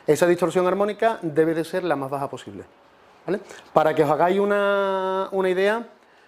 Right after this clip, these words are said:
eh, cuando se quiere generar una onda cuadrada, lo que se hace que es que a una frecuencia fundamental se le suman muchos armónicos,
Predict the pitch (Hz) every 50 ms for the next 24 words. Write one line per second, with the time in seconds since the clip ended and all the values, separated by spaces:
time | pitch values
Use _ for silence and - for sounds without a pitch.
0 | _ _ _ - 165 165 160 156 156 156 156 156 151 151 151 151 151 151 151 147
1 | 147 143 143 - - 160 156 151 147 143 143 147 135 170 180 175 175 190 190 185
2 | 185 185 185 190 190 185 185 185 185 180 180 180 180 170 165 165 180 190 220 247
3 | - - _ _ _ _ _ _ _ - 156 147 147 135 143 - - 156 165 160
4 | - 175 180 180 180 - 156 135 - - - - - - - - _ _ _ _
5 | _ _ _ _ _ _ _ _ _ _ - - 156 156 151 165 185 190 190 196
6 | 190 196 196 - - - - 196 190 185 190 196 - 196 185 - - 196 190 190
7 | 196 196 196 202 208 214 226 220 - - _ _ - - - - - 180 170 165
8 | 156 147 151 - 185 190 196 202 202 185 180 185 190 202 196 190 196 - 202 180
9 | 175 185 180 185 160 131 117 - 123 123